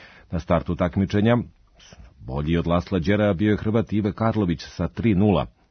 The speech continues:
Aleksandra Krunić je takođe završila takmičenje u singl konkurenciji, savladala ju je Estonka Ana Kotaveit sa dva nula.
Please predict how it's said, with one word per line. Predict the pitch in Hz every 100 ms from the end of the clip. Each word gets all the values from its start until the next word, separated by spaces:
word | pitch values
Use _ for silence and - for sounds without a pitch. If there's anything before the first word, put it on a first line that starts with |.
| _
Aleksandra | 58 62 - 110 101 95
Krunić | 98 113 127 -
je |
takođe | 78 65 - 113 104
završila | 73 76 73 80 73
takmičenje | 82 78 85 82 76
u |
singl | 69 90 76
konkurenciji, | 71 71 71 76 85 85 104 90 - - -
savladala | _ 120 87 87 78 85
ju | 82 80
je | 80 80
Estonka | - 98 85 78
Ana | 78 76
Kotaveit | - 85 90 76 67
sa | - - 71
dva | 60 80 64
nula. | 60 58